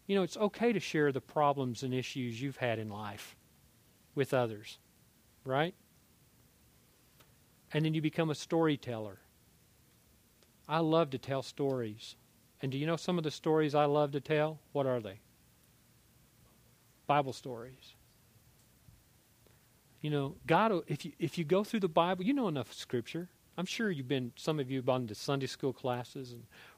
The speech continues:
read all kinds of Bible stories. God can bring to your memory those stories. And you don't have to go in and say, you know, "The Bible says this."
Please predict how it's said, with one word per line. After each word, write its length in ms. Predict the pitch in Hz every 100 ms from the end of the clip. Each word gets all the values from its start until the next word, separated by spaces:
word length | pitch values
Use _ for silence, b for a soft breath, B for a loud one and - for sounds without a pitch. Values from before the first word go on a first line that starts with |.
| -
read 220 | 143 151
all 140 | 147
kinds 260 | 139 143 131
of 120 | 113
Bible 240 | 127 127
stories. 440 | 117 131 127 131 - B B B -
God 280 | 175 185
can 160 | - 135
bring 520 | 113 147 151 151 139 - _ _ b b b b b _
to 100 | -
your 140 | 127 131
memory 460 | 127 139 131 113
those 200 | 107 113
stories. 680 | - - 123 113 107 123 - - _ _ _ _ b b b b
And 100 | 156
you 80 |
don't 100 | 165
have 100 | 165 -
to 60 |
go 220 | 143 143 151
in 100 | 170
and 80 |
say, 220 | 127 135 139
you 80 | 156
know, 100 | 131
"The 80 |
Bible 360 | 117 139 190 147
says 260 | - 120 117
this." 320 | 180 123